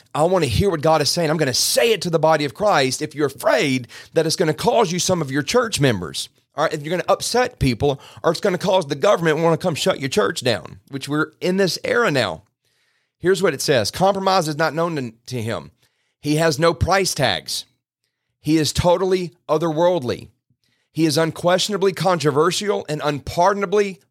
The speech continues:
hostile. He marches to another drummer. He breathes the rarefied air of inspiration. He is a seer who comes to lead the blind.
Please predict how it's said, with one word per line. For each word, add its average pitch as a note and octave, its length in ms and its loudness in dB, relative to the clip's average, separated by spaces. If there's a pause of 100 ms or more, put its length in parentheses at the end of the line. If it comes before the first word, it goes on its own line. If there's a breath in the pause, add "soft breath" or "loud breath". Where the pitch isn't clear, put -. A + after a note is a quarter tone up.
(100)
hostile. A2+ 680 0
He A2 160 -4
marches C#3+ 520 0
to E3 160 0
another C#3+ 260 2
drummer. B2+ 440 0 (920)
He F#3 180 -4
breathes F3+ 520 0
the C#3+ 100 4
rarefied F3 680 2
air C#3+ 360 2
of C3+ 240 0
inspiration. D3 800 0
He F3 180 -2
is D3 140 -4
a D3 60 0
seer F3 520 -2
who C#3+ 160 -2
comes E3 320 -2
to D#3 120 -4
lead D3 280 -2
the B2 60 -4
blind. A2+ 500 0